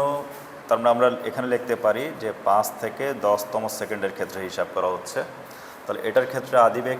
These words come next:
কত? টেন meter per second। এটার ক্ষেত্রে শেষ বেগ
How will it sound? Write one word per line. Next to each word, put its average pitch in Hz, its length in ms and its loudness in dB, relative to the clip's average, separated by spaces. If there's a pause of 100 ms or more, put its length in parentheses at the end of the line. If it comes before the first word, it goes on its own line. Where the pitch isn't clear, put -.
(140)
কত? 123 160 2 (3250)
টেন 127 220 6 (120)
meter 120 300 2
per 120 120 6 (140)
second। 117 340 -2 (680)
এটার 117 160 4
ক্ষেত্রে 123 300 -4
শেষ 117 340 -2
বেগ 127 120 2